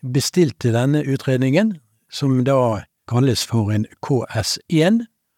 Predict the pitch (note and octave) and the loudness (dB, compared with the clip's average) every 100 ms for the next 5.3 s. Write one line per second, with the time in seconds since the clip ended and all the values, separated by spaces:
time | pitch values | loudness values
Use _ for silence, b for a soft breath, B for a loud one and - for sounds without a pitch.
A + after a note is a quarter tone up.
0 | _ - B2+ D3 C3 A2 B2 A#2 B2+ A#2 | _ -10 -2 0 0 0 0 0 0 2
1 | B2+ A#2 C3 B2+ B2+ D3 A2+ G2+ - A2+ | 2 0 -2 0 2 2 0 -4 -4 -2
2 | D3 - E3 D#3 A#2 D3+ C3+ B2 C3 B2 | -2 -2 0 2 2 0 -2 -2 -2 0
3 | B2 A#2 C3+ F3 D#3 G#2+ A#2 A#2 D3 G#2+ | 0 2 2 0 -2 -4 -2 2 4 2
4 | F2 - - C3 A#2 A#2 A#2 - G2+ G#2+ | -2 -8 -2 0 0 2 0 0 -6 -4
5 | G2 G2+ | -4 -6